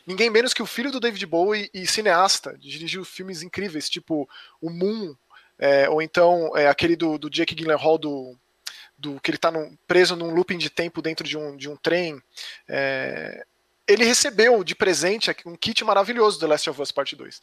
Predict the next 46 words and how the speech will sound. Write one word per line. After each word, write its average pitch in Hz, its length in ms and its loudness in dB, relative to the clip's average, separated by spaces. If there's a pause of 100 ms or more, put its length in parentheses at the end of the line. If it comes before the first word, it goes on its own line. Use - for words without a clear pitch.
(260)
E 170 60 0
ele 185 100 2
postou 220 340 2
no 208 80 -2
Twitter 196 360 -2
e 170 160 -6
colocou 175 480 2
o - 20 -2
Neil 170 140 -4
Druckmann 147 420 -4
lá 180 180 4
e 214 40 0
falou, 196 260 4
"Ó, 160 80 8
desculpa 226 380 2
aí, 208 100 4
mas 220 160 2
eu 220 60 0
vou 208 100 -6
ter 226 100 -4
que 214 80 -6
jogar 220 180 0
no 247 60 -8
fácil." - 460 2 (480)
Aí 175 100 -2
você 254 120 -4
imagine 247 420 0
a 277 60 0
cascata 240 640 0 (640)
de 165 120 -12
churume 202 380 -6
que - 120 -4
surgiu 208 320 -4
a 226 60 -2
partir 214 280 -6
daí, 220 420 2
e 233 60 4
aí 220 360 2
sempre 233 420 -2
levanta 196 340 -2
esse - 140 -10
debate, 175 540 6
et 147 100 -10
cetera - 300 -6
e - 40 -20
tal. - 180 -8